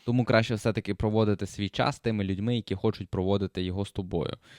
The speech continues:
І загалом, що хочеться наостанок сказати декілька, е, слів про пікап. В нашому соціумі взагалі викривлене це, це поняття, воно демонізовано до мозга костей.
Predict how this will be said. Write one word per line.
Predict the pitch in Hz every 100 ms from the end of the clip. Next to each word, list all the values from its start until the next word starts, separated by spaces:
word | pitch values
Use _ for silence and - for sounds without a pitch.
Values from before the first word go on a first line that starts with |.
| -
І | 110
загалом, | 101 104 113 107
що | -
хочеться | 98 98 - - 92
наостанок | 92 92 90 107 95
сказати | - 95 95 95 92
декілька, | 92 90 90 - 82 - _ _ _ _ -
е, | 98 95
слів | 92 107 101
про | - 98
пікап. | 107 - 180 -
В | _
нашому | 117 - 110
соціумі | 101 - 110 - 104 98 95
взагалі | 98 101 110 104
викривлене | 92 107 - 101 110 113
це, | - 110 110 104
це | - 107
поняття, | 110 104 98 101
воно | 101 104
демонізовано | 95 104 107 107 104 110 101 98 92
до | 95 101
мозга | 101 95 95
костей. | 90 87 - 143